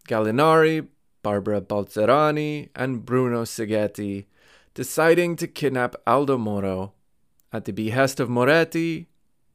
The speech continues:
on behalf of the Strategic Command of the Red Brigades. As to why Moro was chosen over, say,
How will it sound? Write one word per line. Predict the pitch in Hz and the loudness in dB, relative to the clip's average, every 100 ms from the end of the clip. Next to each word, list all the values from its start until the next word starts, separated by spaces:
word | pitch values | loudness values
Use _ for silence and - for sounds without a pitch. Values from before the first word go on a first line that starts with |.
| _ _ _ _ _ _ _ | _ _ _ _ _ _ _
on | 110 113 | -2 -2
behalf | 113 110 117 113 | 0 0 0 0
of | 104 | -4
the | 104 | -8
Strategic | - 110 101 98 101 | -8 -10 -8 -6 -6
Command | - 98 98 | -8 -6 -4
of | 92 | -4
the | 101 | -6
Red | 95 95 | -6 -6
Brigades. | 98 98 90 - - - _ _ _ _ _ _ _ _ _ - | -6 -8 -8 -10 -14 -20 _ _ _ _ _ _ _ _ _ 0
As | 139 139 | 0 0
to | 143 | -2
why | 135 127 | 0 0
Moro | 123 147 185 175 | 2 4 6 6
was | 175 147 | 4 -2
chosen | - 160 156 143 139 | -2 0 0 -2 -4
over, | 120 117 113 | -4 -4 -6
say, | - 110 104 101 | -6 -4 -4 -4